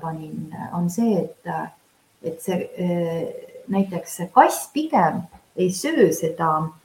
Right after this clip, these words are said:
kasvanduse lõhet näiteks. Ta ei võta suu sissegi seda kasvanduse lõhet. Ja siis ma mõtlen, no miks mina pean siis sööma? Miks mina pean sööma?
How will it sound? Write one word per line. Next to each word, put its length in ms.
kasvanduse 640
lõhet 640
näiteks. 400
Ta 60
ei 80
võta 260
suu 380
sissegi 560
seda 260
kasvanduse 600
lõhet. 340
Ja 60
siis 140
ma 80
mõtlen, 300
no 60
miks 180
mina 300
pean 260
siis 160
sööma? 400
Miks 120
mina 240
pean 180
sööma? 480